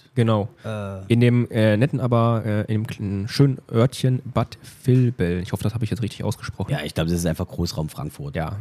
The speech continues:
Speaker 1: genau.
Speaker 2: Das ist einfach Großraum Frankfurt, irgendwo da so im Speckgürtel.
Speaker 1: Mhm.
Speaker 2: Ähm, ja, Lifters CrossFit ist, äh, die Heimat unserer, äh, kleinen Moderatorin Chrissy.
Speaker 1: Genau.
Speaker 2: Und damit liebe Grüße.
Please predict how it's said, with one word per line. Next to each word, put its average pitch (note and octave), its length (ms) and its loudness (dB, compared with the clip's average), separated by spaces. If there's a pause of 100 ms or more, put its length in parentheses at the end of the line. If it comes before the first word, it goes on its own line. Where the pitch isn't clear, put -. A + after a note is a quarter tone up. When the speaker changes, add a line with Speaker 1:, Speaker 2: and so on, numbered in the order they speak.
Speaker 1:
genau. F2 160 -6
Speaker 2:
Das F2+ 100 -2
ist D#2 120 -10
einfach D#2+ 280 -10
Großraum F#2 400 -4
Frankfurt, G2 480 -6
irgendwo F2 460 -2
da E2+ 240 2
so E2 120 -2
im F2 120 -10
Speckgürtel. G#2+ 560 0 (140)
Speaker 1:
Mhm. A2+ 280 2 (240)
Speaker 2:
Ähm, G2+ 280 0 (340)
ja, A2+ 100 -2
Lifters D3 320 0
CrossFit G3+ 400 -6
ist, D#3 240 -6
äh, C3+ 260 2
die B2 160 2
Heimat B2+ 360 2
unserer, C3 420 4 (460)
äh, A2 240 6
kleinen A#2 280 2
Moderatorin A#2 540 4
Chrissy. - 400 -8 (300)
Speaker 1:
Genau. B2+ 240 -2 (480)
Speaker 2:
Und G#2 160 0
damit A2 200 2
liebe B2 180 2
Grüße. A#2 360 0